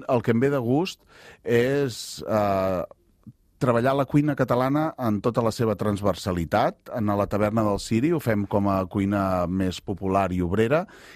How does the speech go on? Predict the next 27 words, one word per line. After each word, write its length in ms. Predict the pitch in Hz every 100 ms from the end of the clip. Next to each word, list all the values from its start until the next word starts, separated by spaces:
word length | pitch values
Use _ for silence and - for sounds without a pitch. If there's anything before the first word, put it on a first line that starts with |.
| -
i 120 | 110
en 160 | 110 104
el 320 | 104 98 95
Panot 360 | 104 101 113 123
ho 40 |
fem 200 | 120 110
com 200 | 113 107
la 120 | 101
cuina 300 | 90 101 104
més 280 | 101 101 101
burgesa 520 | 101 95 101 101 117
i, 440 | 113 107 95 85 82 - - -
i, 160 | 110 92 85 82 76 71 57
i 280 | 85 78 76
refinada. 720 | 80 92 - 95 98 101 78 - - - - _
Sense, 480 | - 123 110 - 120 113 104 101 98 104
sense 440 | - 107 95 113
cap, 240 | - 131 -
mm, 360 | 123 127 117 117
altra 260 | - 123 123
pretensió 560 | 110 113 120 110 143 147
que 80 | 139
això, 240 | - 110
que 100 | 95
simplement, 540 | 123 117 123 120 147 - - - -
eh, 460 | 120 110 98 95 90 -
caminar 520 | 117 107 104 117